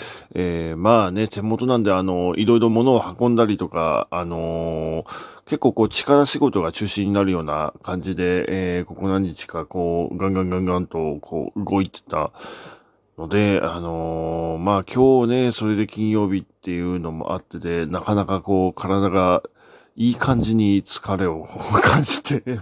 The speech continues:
うん。でもあのね、体動かすのって、あのー、基本的には気持ちいいんで、あのー、自分は好きなんですけどね、あのー、この何ですか、あのー、うん、ランナーズハイというか、あの、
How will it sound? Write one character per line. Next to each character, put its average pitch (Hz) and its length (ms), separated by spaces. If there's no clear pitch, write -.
う 95 40
ん。 95 400
で 117 100
も 127 280
あ 107 40
の 104 180
ね、 117 240
体 147 360
動 185 180
か 196 160
す 139 180
の 95 120
っ 80 40
て、 85 320
あ 85 80
の 85 540
ー、 - 120
基 - 100
本 254 280
的 - 320
に 339 100
は 131 120
気 - 160
持 113 160
ち 123 200
い - 100
い 120 40
ん 104 120
で、 87 180
あ 80 100
の 78 440
ー、 - 480
自 95 100
分 101 100
は 104 60
好 - 100
き 120 120
な 101 100
ん 87 140
で 80 100
す - 100
け 85 80
ど 80 120
ね、 90 240
あ 87 180
の 87 560
ー、 90 40
こ 113 140
の 131 140
何 139 220
で 104 80
す - 100
か、 85 200
あ 82 40
の 78 380
ー、 80 60
う 85 360
ん、 82 40
ラ 113 140
ン 135 120
ナ 131 320
ー - 40
ズ 123 340
ハ 117 180
イ 107 80
と 98 80
い 87 80
う 82 60
か、 82 200
あ 82 60
の、 82 320